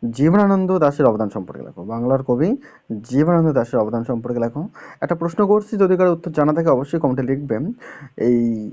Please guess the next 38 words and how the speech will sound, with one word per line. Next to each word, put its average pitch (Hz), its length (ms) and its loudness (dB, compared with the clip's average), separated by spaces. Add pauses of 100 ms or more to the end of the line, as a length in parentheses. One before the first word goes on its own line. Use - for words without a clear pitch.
(100)
কবি 123 220 0
জীবনানন্দ 208 560 2
দাশের 170 320 2
মায়ের 120 260 2
নাম 104 220 -4
কি - 80 -14
ছিল? - 300 -18 (360)
যদি 123 140 -6
কারো 127 120 -2
জানা 117 200 -4
থাকে 147 140 -6
অবশ্যই 113 240 -6
কমেন্টে 98 260 -14
লিখুন। - 220 -20 (400)
নেক্সট 147 260 4
দেখো, 131 260 2 (440)
বাংলা 165 460 2
উপন্যাসে 147 580 0
বঙ্কিমচন্দ্র 160 680 2
চট্টোপাধ্যায়ের 143 560 2
অবদান 127 320 2
আলোচনা 139 440 2
করো। 156 240 0 (440)
নেক্সট, 123 340 0 (300)
ছোট 165 120 6
গল্পকার 185 380 4
রবীন্দ্রনাথ 156 340 4 (180)
সম্পর্কে 147 380 2
আলোচনা 139 320 2
করো। 143 200 -2 (440)
বাংলা 156 520 2
কথা 147 180 0
সাহিত্যে 147 320 -2
প্রেমেন্দ্র 139 340 2
মিত্রের 135 340 -2
অবদান 123 240 2
আলোচনা 139 360 0
করো। 143 240 -4